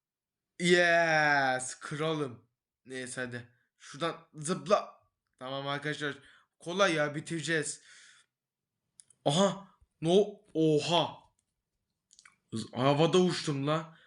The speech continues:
Arkadaşlar resmi açık çok rahat oynayamıyorum. O yüzden kusura bakmayın. Evet arkadaşlar. İnşallah çıldırmıyorum. Çıldıracağımı düşünmüyorum zaten. Aa!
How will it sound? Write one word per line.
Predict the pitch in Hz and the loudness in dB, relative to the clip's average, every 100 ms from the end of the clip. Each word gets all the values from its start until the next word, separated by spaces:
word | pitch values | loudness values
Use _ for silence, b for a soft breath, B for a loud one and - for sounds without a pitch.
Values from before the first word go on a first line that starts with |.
| b _ - | b _ -4
Arkadaşlar | 127 147 175 160 | -2 0 0 2
resmi | 151 156 156 160 | 2 0 0 -2
açık | 160 156 | -2 -4
çok | - 160 151 | -4 -2 2
rahat | 160 156 | 2 2
oynayamıyorum. | 160 165 165 156 143 | -2 0 0 0 0
O | 147 | 0
yüzden | 143 151 | 0 -2
kusura | - 156 147 | -2 -2 0
bakmayın. | 160 170 180 B B B B B | -2 -2 -4 B B B B B
Evet | - 190 180 | 0 2 2
arkadaşlar. | 185 170 156 151 - - b b _ _ _ - - _ | 0 0 -2 -2 -4 -14 b b _ _ _ -20 -20 _
İnşallah | 156 160 170 165 170 | -8 -4 0 2 2
çıldırmıyorum. | 160 175 151 165 151 143 135 156 - _ _ _ - | 0 -2 0 0 0 -2 -2 -4 -10 _ _ _ -14
Çıldıracağımı | - 175 170 175 165 175 165 | -4 -2 0 0 2 2 0
düşünmüyorum | 156 - 160 135 120 | -4 -4 -4 -6 -6
zaten. | 117 120 135 208 233 - 440 392 | -8 -8 -6 -2 0 2 2 4
Aa! | 320 - - 247 113 - 147 - - 101 - - - 78 | 4 4 2 2 0 0 0 0 0 0 -2 -2 -2 -4